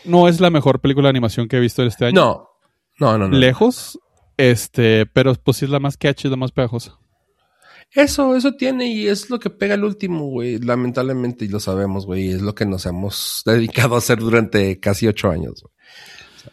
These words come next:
Speaker 2: ese
Speaker 1: Sí,
Speaker 2: es, güey, lo que va a
Speaker 1: siento
Speaker 2: pegar
Speaker 1: que
Speaker 2: y está bien, güey, se vale.
Speaker 1: no siento que hayan innovado, no siento que hayan contado algo muy diferente,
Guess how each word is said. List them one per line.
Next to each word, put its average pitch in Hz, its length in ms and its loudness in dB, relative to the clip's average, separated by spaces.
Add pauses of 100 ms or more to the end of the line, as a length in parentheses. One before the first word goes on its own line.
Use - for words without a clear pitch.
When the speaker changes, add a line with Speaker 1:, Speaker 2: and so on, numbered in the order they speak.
(200)
Speaker 2:
ese 127 240 -2
Speaker 1:
Sí, - 60 8
Speaker 2:
es, 143 80 2
güey, 101 120 -2
lo 101 60 -10
que - 100 2
va - 80 4
a - 40 -2
Speaker 1:
siento - 80 0
Speaker 2:
pegar 131 260 4
Speaker 1:
que 123 60 0
Speaker 2:
y - 20 -4
está 127 180 -4
bien, 180 240 -4
güey, 196 140 -6
se - 100 -12
vale. 165 240 -12 (840)
Speaker 1:
no 143 180 2
siento 160 240 4
que 160 80 2
hayan 156 220 4
innovado, 156 840 2
no 170 160 -6
siento 147 280 -8
que - 120 -6
hayan 123 540 -2 (260)
contado 120 460 0
algo 117 260 0
muy 117 240 0
diferente, 180 720 -2